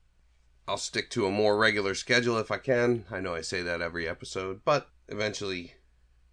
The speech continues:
maybe it'll happen. I mean, it's just so fantastic that advertising, I can't even, the, I've just been itching to get back from vacation and, uh, and record a show.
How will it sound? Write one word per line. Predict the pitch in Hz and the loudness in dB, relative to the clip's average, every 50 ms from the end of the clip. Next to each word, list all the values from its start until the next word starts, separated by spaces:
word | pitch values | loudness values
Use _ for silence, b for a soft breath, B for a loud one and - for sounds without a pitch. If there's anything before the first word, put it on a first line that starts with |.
| _ 95 | _ -10
maybe | 92 95 87 87 85 | -10 -8 -8 -8 -8
it'll | 85 80 80 | -8 -10 -10
happen. | - 90 76 76 - 90 78 - - _ _ _ _ _ _ _ _ - - - | -12 -14 -14 -14 -16 -18 -18 -20 -20 _ _ _ _ _ _ _ _ -18 -12 -6
I | |
mean, | 117 110 98 85 | -4 -4 -4 -4
it's | 82 82 - - | -4 -6 -6 -4
just | - 143 127 - | -2 -2 -2 -2
so | - 123 107 | -2 -2 -4
fantastic | 92 - 117 101 87 82 - 110 107 104 - - - 87 - - | -2 -4 -4 -4 -4 -2 -2 -2 -2 -2 -4 -6 -10 -12 -14 -14
that | - 92 76 - - | -14 -14 -12 -6 -4
advertising, | 92 98 101 101 - - - 82 78 76 73 80 80 - | -2 -2 -2 -4 -8 -10 -10 -10 -10 -10 -10 -14 -14 -12
I | - 95 | -10 -10
can't | - - 107 107 107 110 | -10 -8 -6 -4 -4 -4
even, | 110 101 95 87 87 - - | -4 -4 -4 -6 -8 -12 -12
the, | - 101 101 - 92 | -8 -8 -6 -6 -6
I've | 95 98 101 101 | -8 -8 -10 -12
just | - 90 85 - - | -12 -12 -12 -8 -8
been | 98 87 85 87 80 76 - _ _ _ _ _ _ _ _ _ _ _ | -8 -6 -6 -8 -12 -14 -18 _ _ _ _ _ _ _ _ _ _ _
itching | - 143 135 - - 101 90 | -2 -2 0 0 -2 -2 -4
to | 82 - 101 | -6 -8 -8
get | 95 101 98 92 | -6 -4 -4 -2
back | - 104 92 92 90 - - - - - | 0 0 0 0 0 -2 -8 -16 -20 -20
from | - - 101 95 95 92 | -8 -4 -2 -2 -2 -2
vacation | 92 87 85 - 117 113 110 - - 85 82 82 78 | -4 -4 -4 -2 -2 -2 -2 -2 -4 -6 -8 -8 -8
and, | 80 85 85 82 82 80 80 80 | -8 -8 -6 -6 -6 -6 -8 -8
uh, | 78 76 76 78 82 | -8 -8 -10 -10 -10
and | 82 85 87 87 | -10 -8 -8 -8
record | 82 80 - - 104 98 92 85 | -8 -10 -8 -4 -4 -2 -2 -4
a | 82 | -4
show. | - - 98 92 87 80 73 73 | -6 -4 -4 -4 -4 -4 -8 -10